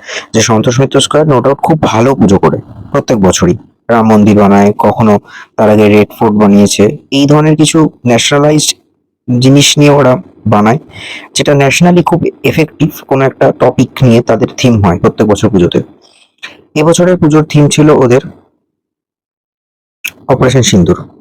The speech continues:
গত বছরের থিম ছিল সম্ভবত, আহ, ইউএস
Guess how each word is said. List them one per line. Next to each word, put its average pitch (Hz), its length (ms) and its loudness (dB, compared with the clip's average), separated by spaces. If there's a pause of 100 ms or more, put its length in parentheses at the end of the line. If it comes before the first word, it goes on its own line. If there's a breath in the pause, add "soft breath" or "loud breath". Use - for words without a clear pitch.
(100)
গত - 100 0 (100)
বছরের 139 300 0
থিম 131 200 2
ছিল 131 120 2 (340 loud breath)
সম্ভবত, 123 480 0
আহ, - 880 -4 (120)
ইউএস 135 320 2